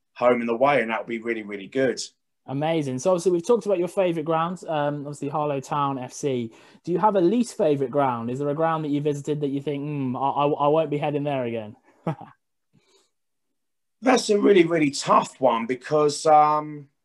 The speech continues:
Speaker 1: because most of it is really, really good. I, I've remembered when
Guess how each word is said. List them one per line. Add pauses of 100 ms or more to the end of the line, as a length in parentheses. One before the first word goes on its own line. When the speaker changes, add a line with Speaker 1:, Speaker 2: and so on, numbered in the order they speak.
(1000)
Speaker 1:
because
most
of
it
is
really,
really
good.
I,
I've
remembered (180)
when